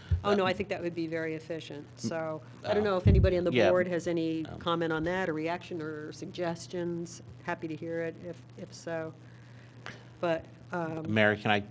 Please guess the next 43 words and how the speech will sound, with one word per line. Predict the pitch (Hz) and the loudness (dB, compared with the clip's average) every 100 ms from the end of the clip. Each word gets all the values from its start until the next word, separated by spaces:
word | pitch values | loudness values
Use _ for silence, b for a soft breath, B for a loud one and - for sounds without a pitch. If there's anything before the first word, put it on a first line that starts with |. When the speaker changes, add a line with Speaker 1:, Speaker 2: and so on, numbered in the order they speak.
| - | 2
Speaker 2:
jump | 110 90 | 2 4
in? | 107 98 | 2 0
Speaker 1:
Yeah, | |
Speaker 2:
Sorry. | - 101 101 | 6 10 10
Speaker 1:
sure, | 92 - 202 | 8 4 6
Speaker 2:
Um, | 147 110 107 107 | 10 12 10 8
Speaker 1:
thanks. | 101 - | 2 -4
Speaker 2:
so | - 131 123 117 110 | 6 10 10 8 4
I | 117 120 | -2 0
think | 113 135 - | 0 0 2
adding, | 123 123 127 123 120 - | 8 8 8 4 0 2
uh, | 113 107 107 | 6 6 4
to | - | 0
the | 110 | 4
mix, | 113 117 - - | 6 4 4 -2
if | 107 - | -2 2
you | |
do | 110 | 4
have | 107 104 | 6 4
the | 101 | 4
Board | 101 101 | 4 6
of | 101 | 6
Health, | 98 92 - - - | 6 6 2 -8 -2
uh, | 98 92 | 2 4
I | 107 | 4
would | 110 | 4
like, | 107 101 - | 4 2 0
um, | 101 95 90 90 90 - | -2 0 0 -2 -4 -4
and | 101 | 0
I | 101 | 4
know | 104 | 4
you're | 95 98 | 6 4
a | 95 | 4
member | 95 95 | 4 4
of | 98 | 4
the | 87 92 | 4 2
Willows | 92 90 90 | 2 2 0
Park | - 95 - | 2 2 2
Preserve, | 95 90 95 101 - - B B B B B B | 0 2 4 4 0 -16 B B B B B B
to | - | -4
come | 131 135 120 | 4 6 6
as | 110 | 8
well, | 113 110 110 | 10 10 8